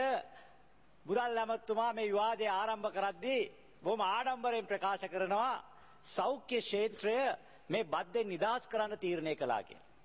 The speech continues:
මේක නිකම්ම වෙච්ච දෙයක් නෙවෙයි ගරු මන්ත්‍රීතුමනි. අප්‍රේල් මාසේ ඉදිරිපත් කරපු චක්‍රලේඛයේ සෞඛ්‍ය ක්ෂේත්‍රයේ වැට් බද්දට යටත් කරලා තිබුණා.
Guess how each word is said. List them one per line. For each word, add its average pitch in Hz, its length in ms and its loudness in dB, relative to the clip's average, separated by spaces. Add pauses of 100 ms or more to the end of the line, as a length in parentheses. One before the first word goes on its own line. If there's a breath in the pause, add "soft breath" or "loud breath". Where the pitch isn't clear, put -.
(340 loud breath)
මේක 214 300 -2
නිකම්ම 208 380 -2
වෙච්ච 202 240 -2
දෙයක් 180 260 0
නෙවෙයි 180 200 -2
ගරු 175 180 0
මන්ත්‍රීතුමනි. 156 580 -2 (1600 soft breath)
අප්‍රේල් 247 520 -2
මාසේ 247 400 0
ඉදිරිපත් 254 440 0
කරපු 247 260 0
චක්‍රලේඛයේ 247 680 0
සෞඛ්‍ය 254 360 0
ක්ෂේත්‍රයේ 247 480 2
වැට් 220 200 0
බද්දට 240 340 2
යටත් 247 240 -4
කරලා 254 200 2
තිබුණා. 254 380 -2